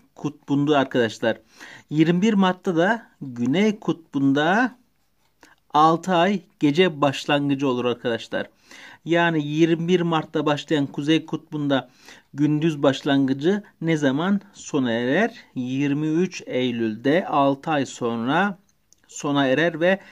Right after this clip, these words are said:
e, gece başlangıcı başlar arkadaşlar. Bir diğer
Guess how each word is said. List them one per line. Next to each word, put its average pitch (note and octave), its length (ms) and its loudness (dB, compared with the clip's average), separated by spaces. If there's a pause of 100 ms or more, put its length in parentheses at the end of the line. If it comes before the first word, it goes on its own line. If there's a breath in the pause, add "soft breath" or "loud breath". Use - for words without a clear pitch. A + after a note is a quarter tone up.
(320 loud breath)
e, C3+ 360 2
gece D3 540 4
başlangıcı C3+ 760 -2 (160)
başlar B2+ 400 0
arkadaşlar. A#2+ 640 -2 (1000)
Bir D3+ 340 4
diğer C#3 340 4